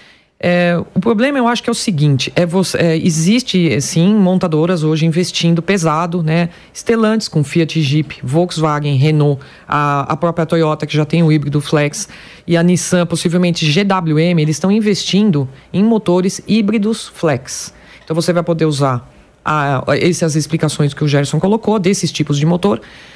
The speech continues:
É, não tá claro ainda se vai ser autorrecarregável, se vai ser plug-in, aí vai depender da tecnologia,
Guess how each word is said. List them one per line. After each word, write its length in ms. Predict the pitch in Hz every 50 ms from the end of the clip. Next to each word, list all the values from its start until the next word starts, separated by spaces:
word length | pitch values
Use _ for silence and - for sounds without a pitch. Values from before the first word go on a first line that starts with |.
| - - - _ _
É, 240 | - 135 165 175 170
não 160 | 180 196 214
tá 140 | 208 208 196
claro 260 | - 196 190 185 180
ainda 180 | 180 175 165 165
se 120 | 156 -
vai 100 | 165 165
ser 160 | 160 - - 170
autorrecarregável, 840 | 160 160 - 165 151 151 - 151 147 147 147 160 175 180 170 160
se 80 | 135 135
vai 80 | 147 143
ser 140 | - -
plug-in, 560 | 139 - 160 151 143 139 156 165 180 190 175 151
aí 80 | 151
vai 100 | 147 160
depender 260 | 151 151 147 156 156
da 120 | 151 147 151
tecnologia, 720 | - 175 - 175 175 190 208 214 180 143 170 202 226